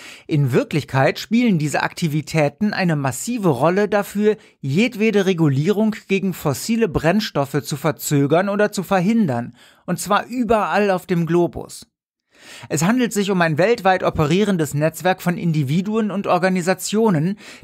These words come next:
die seit Jahrzehnten an der Leugnung des menschengemachten Klimawandels beteiligt sind.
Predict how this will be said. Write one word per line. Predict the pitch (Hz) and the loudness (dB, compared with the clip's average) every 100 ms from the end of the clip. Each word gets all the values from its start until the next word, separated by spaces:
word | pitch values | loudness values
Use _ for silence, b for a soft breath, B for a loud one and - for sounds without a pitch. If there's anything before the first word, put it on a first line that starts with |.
| - | -2
die | |
seit | 202 220 | 0 2
Jahrzehnten | 202 190 - - 240 254 185 | 2 0 -2 -2 0 0 -2
an | 175 170 | 0 0
der | 170 | 2
Leugnung | 151 175 214 190 196 | 4 4 2 -2 -2
des | - 160 | -4 -4
menschengemachten | 151 175 202 208 175 143 151 - - 170 | 0 0 0 -2 0 0 -2 -2 -4 -4
Klimawandels | - 196 190 143 131 139 151 | -2 0 2 2 2 0 -2
beteiligt | - 180 185 202 123 - | -4 -4 -2 -2 -2 -6
sind. | 110 101 - | -12 -12 -16